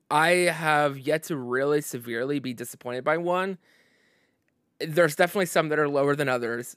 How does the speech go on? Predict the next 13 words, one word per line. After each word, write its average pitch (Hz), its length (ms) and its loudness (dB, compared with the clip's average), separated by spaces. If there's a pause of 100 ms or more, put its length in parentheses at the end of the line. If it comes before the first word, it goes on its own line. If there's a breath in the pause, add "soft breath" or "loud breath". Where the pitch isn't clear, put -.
(140)
but 139 460 2 (160)
they're 151 160 2
giving 165 460 -4
us 147 160 -6
great 135 260 -4
stories. 127 760 -6 (420)
Why 143 380 -4
rush 131 420 -6
it? 117 200 -10 (360)
Take 165 240 -4
the 156 100 -8
time. 139 540 0 (600 soft breath)
If, 190 380 2